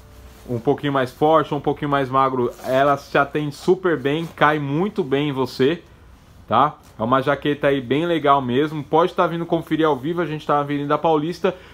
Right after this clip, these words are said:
cinco sete cinco, segundo andar, sala duzentos e treze. Ou nosso WhatsApp, que é o D D D onze nove nove oito zero meia setenta quarenta e dois, tá, gente? A jaqueta da Tex, bolsos totalmente impermeável, ajuste na lateral,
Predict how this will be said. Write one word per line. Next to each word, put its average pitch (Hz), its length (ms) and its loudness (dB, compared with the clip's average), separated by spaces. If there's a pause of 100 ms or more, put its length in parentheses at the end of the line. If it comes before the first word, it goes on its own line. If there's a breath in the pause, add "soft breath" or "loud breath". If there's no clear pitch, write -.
cinco 208 280 -4
sete 196 280 0
cinco, 190 280 -6
segundo 180 380 -2
andar, 165 340 2
sala 165 280 0
duzentos 160 360 -6
e 185 60 -2
treze. 131 420 -2 (320 loud breath)
Ou 170 180 4
nosso 190 300 0
WhatsApp, 170 480 2
que 175 80 -2
é - 20 6
o 165 100 2
D 156 140 -2
D 156 160 0
D 175 160 2
onze 180 380 0
nove 165 400 2
nove 160 340 0
oito 160 260 -2
zero 160 240 0
meia 180 360 2
setenta 185 600 -2
quarenta 175 400 0
e 185 80 2
dois, 147 320 0
tá, 156 160 2
gente? 147 320 -4 (220 loud breath)
A 120 160 2
jaqueta 139 420 0
da 135 140 0
Tex, 156 720 -4
bolsos 143 540 2
totalmente 160 600 -2
impermeável, 147 800 2 (220 loud breath)
ajuste 131 560 2
na 160 160 2
lateral, 147 720 2